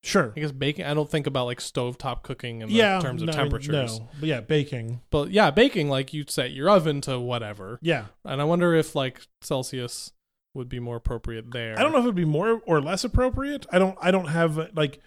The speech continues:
Speaker 2: Like, would
Speaker 1: the,
Speaker 2: it
Speaker 1: the temperatures we use now don't m-, make sense.
Speaker 2: Yeah, like, three fifty is your standard oven temperature for most
Speaker 1: Yeah.
Speaker 2: stuff. You can go higher for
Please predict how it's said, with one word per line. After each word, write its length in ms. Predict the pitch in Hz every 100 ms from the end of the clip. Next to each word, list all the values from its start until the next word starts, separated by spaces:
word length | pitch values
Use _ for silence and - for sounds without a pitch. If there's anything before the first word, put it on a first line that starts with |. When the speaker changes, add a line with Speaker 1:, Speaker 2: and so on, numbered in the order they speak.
| -
Speaker 2:
Like, 120 | 151 143
would 120 | 190
Speaker 1:
the, 40 |
Speaker 2:
it 80 | 147
Speaker 1:
the 80 | 196
temperatures 420 | 294 302 214 185
we 100 | 190
use 160 | 170 143
now 480 | 160 196 220 156 -
don't 280 | 156 143 - -
m-, 220 | 131 127
make 220 | 135 123 -
sense. 600 | 127 101 - - - - - - - -
Speaker 2:
Yeah, 220 | 180 151
like, 280 | 131 147 143 170 180 _ _ _ -
three 400 | - 165 175 165
fifty 320 | 180 - 170
is 100 | 147
your 100 | 143
standard 300 | 156 139 135
oven 240 | 131 135
temperature 360 | 135 127 123 127
for 100 | 131
most 60 |
Speaker 1:
Yeah. 80 | 156
Speaker 2:
stuff. 420 | 120 135 123 -
You 300 | 123 117 113 - _ _ -
can 320 | 120 117 113 _ - 156 -
go 260 | 123 117
higher 560 | - 123 113 113 117 117
for 380 | - 120 113